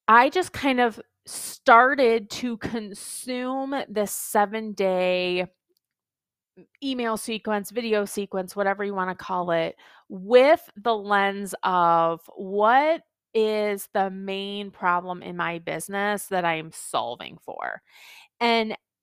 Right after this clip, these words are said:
identifying three main areas that I wanted to focus on.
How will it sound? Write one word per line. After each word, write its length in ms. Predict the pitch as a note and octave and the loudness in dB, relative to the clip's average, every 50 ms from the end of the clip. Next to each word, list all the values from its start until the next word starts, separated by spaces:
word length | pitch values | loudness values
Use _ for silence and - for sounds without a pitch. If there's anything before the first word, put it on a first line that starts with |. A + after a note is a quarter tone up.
| _ _ _ _ _ _ _ _ _ _ _ _ - | _ _ _ _ _ _ _ _ _ _ _ _ -2
identifying 1080 | A3 A3 A3 F#3+ - - A3+ G3+ G#3+ A3 A#3+ A3 - - G#3+ G3 G3 F#3+ F#3+ F#3+ F#3 F#3 | -2 -2 -2 -4 -6 -2 0 0 0 0 -4 -8 -4 -2 0 0 0 0 -2 -4 -8 -12
three 920 | - - - _ - A#3+ A3+ G#3+ G#3 G#3 A3 A3+ A#3 A#3+ B3 B3+ C4 C4+ C#4 | -14 -18 -18 _ -6 -4 -4 -4 -4 -8 -8 -6 -6 -6 -6 -8 -8 -8 -8
main 760 | B3 A3+ G#3 G3 F#3+ F#3 F#3+ F#3+ G3 G3+ G#3 A3 A3 A3 - - | -8 -8 -8 -6 -4 -4 -4 -4 -6 -6 -8 -8 -8 -10 -10 -8
areas 720 | G3 F#3 F3+ F3 F3+ F#3 G#3 G#3+ A3 A3+ A#3 A#3 A3+ - - - | -6 -6 -4 -4 -4 -4 -2 -2 0 2 2 0 0 -2 -8 -8
that 200 | F#3 G3 G3 F#3 | -4 -2 0 2
I 200 | F#3 F3+ F3+ F3+ | 2 2 2 0
wanted 500 | F3+ F3 E3+ E3 E3+ E3+ E3+ E3+ E3+ E3+ | -2 -4 -4 -2 -2 -2 -4 -6 -10 -10
to 120 | - - F3 | -12 -14 -10
focus 520 | - F3 D3+ - - - - C#3+ - - - | -6 -6 -6 -6 -8 -10 -12 -12 -12 -10 -8
on. 360 | - A#2 C#2 A1 G#1+ - F3+ | -8 -8 -8 -10 -14 -18 -20